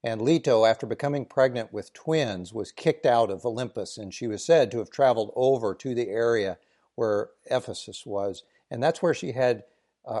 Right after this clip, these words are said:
her children. The first child to be born was not the boy. She had twins. One was a girl, one was a boy.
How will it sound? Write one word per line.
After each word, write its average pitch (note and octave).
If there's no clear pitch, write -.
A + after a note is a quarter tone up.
her C3
children. G2
The -
first -
child C#3+
to C#3+
be C3
born A2+
was A2
not C#3
the F3
boy. B2+
She -
had D3
twins. A2+
One G2+
was C#3+
a D3+
girl, G2+
one A2
was A#2+
a A#2
boy. F2+